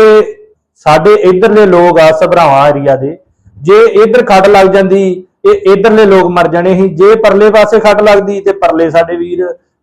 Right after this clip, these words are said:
ਤਬਾਹ ਹੋ ਜਾਣੇ ਸੀ। ਵੇਖੋ ਜੀ, ਇਹ ਸਾਡੇ ਹੀ, ਕੀ ਕਹਿੰਦੇ ਹੁੰਦੇ ਉਹ ਕਹਾਵਤ ਦੇ, ਸਾਡਾ ਹੀ ਸਿਰ ਤੇ ਸਾਡੀਆਂ ਜੁੱਤੀਆਂ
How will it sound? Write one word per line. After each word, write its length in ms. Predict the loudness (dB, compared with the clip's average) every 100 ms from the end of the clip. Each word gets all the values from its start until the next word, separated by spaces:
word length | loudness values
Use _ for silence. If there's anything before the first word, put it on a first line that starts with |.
| -4
ਤਬਾਹ 340 | 0 2 2
ਹੋ 40 |
ਜਾਣੇ 240 | 0 -2 -2
ਸੀ। 260 | -4 -8 -12 _ _
ਵੇਖੋ 280 | -2 2 2
ਜੀ, 140 | 0
ਇਹ 380 | -4 -2 0 2
ਸਾਡੇ 440 | 0 -2 -2 2 2 4 2
ਹੀ, 420 | 0 -2 -4 -8
ਕੀ 320 | -12 -6 -2
ਕਹਿੰਦੇ 260 | 0 2 2
ਹੁੰਦੇ 160 | 2
ਉਹ 220 | 2 2
ਕਹਾਵਤ 340 | 2 0 0 0
ਦੇ, 220 | 0 0
ਸਾਡਾ 340 | -2 -2 0
ਹੀ 60 | -2
ਸਿਰ 320 | -2 -2 -2
ਤੇ 360 | -4 _ -4 -2
ਸਾਡੀਆਂ 440 | 0 -2 0 -2
ਜੁੱਤੀਆਂ 460 | 0 -4 -4 -4